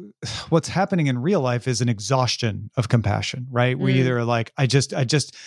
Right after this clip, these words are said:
Speaker 1: I can't be compassionate anymore. There's too much. I'm overwhelmed."
Speaker 2: Right.
Speaker 1: Or, "I'm, I'm only gonna be compassionate for my group.
Speaker 2: Yeah,
Speaker 1: And I'm not
Speaker 2: yeah.
Speaker 1: gonna be compassionate for them over there." Uh, and she, and Lauren can't help but be compassionate for everybody <laughs> around her,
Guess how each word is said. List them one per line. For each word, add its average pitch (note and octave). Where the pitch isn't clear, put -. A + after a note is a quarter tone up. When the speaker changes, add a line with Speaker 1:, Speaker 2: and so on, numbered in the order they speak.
Speaker 1:
I C#3
can't E3+
be D#3+
compassionate C3
anymore. G#2
There's A2
too D3+
much. B2+
I'm B2
overwhelmed." B2
Speaker 2:
Right. D3
Speaker 1:
Or, D3
"I'm, D3+
I'm D#3
only F#3
gonna E3
be D3+
compassionate C3+
for B2
my B2
group. -
Speaker 2:
Yeah, C4+
Speaker 1:
And D#3+
I'm A#2
not F#3+
Speaker 2:
yeah. F3
Speaker 1:
gonna D#3+
be C3+
compassionate C3
for -
them A2
over A#2
there." G#2+
Uh, B2+
and C3
she, D#3+
and C3
Lauren D#3
can't C3
help C3
but -
be C#3
compassionate C3+
for A2+
everybody C3+
<laughs> -
around B2+
her, A2